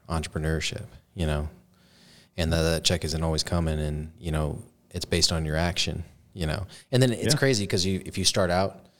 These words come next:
Speaker 1: in a sales position, then you get into entrepreneurship and you open up an actual, uh, and in your case is an agency, right?
Speaker 2: Yeah.
Speaker 1: Um, and then, and then all of a sudden you're not responsible for all the production anymore, and it, you kinda don't wanna let go of it. <laughs>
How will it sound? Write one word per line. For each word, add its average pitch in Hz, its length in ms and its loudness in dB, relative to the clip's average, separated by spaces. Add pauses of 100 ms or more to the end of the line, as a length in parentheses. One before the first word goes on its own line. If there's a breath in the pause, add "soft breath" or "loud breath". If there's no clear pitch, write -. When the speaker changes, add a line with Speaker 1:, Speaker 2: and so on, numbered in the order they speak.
(440 soft breath)
Speaker 1:
in 101 140 -2
a 95 40 4
sales 101 220 4
position, 98 460 2 (340)
then 82 160 0
you 87 80 0
get 85 180 0
into 87 240 -2
entrepreneurship 87 760 -2
and 82 100 -2
you 82 140 0
open 85 320 -4
up 85 120 -2
an 85 80 -6
actual, 87 460 -2 (560 loud breath)
uh, 82 360 0 (120)
and 95 160 0
in 90 160 0
your 92 140 2
case - 240 2
is 85 140 -2
an 82 200 -4
agency, 95 640 0
right? 98 240 0 (680 loud breath)
Speaker 2:
Yeah. 82 100 2
Speaker 1:
Um, 87 500 0 (240)
and 101 180 4
then, 90 440 2 (200)
and 113 80 -2
then 107 120 4
all 101 100 4
of 92 60 4
a - 40 4
sudden 95 280 2
you're 90 240 0
not 87 480 -2
responsible 87 640 0
for - 160 -2
all 87 80 2
the 85 60 -8
production 90 420 0
anymore, 82 460 -2
and 80 140 -4
it, 78 160 -12
you 85 100 -18
kinda 90 260 -2
don't 87 240 0
wanna 85 140 -2
let 80 140 -4
go 101 200 2
of 82 100 -4
it. 78 80 -8
<laughs> - 460 4